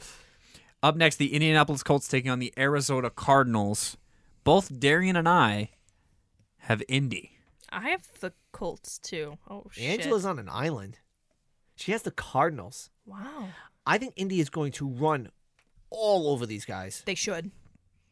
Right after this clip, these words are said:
Speaker 2: After what just went down in Detroit?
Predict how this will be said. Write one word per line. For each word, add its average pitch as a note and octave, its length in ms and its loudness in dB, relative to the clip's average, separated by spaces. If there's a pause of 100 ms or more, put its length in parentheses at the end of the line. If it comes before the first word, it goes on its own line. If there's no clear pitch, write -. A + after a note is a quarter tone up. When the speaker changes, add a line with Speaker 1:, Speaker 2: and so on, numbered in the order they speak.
(680)
Speaker 2:
After A#2+ 300 4
what A#2+ 240 2
just B2 380 -2 (220)
went A#2 240 0
down G#2+ 400 -4 (880)
in A#2+ 160 2
Detroit? A2+ 460 0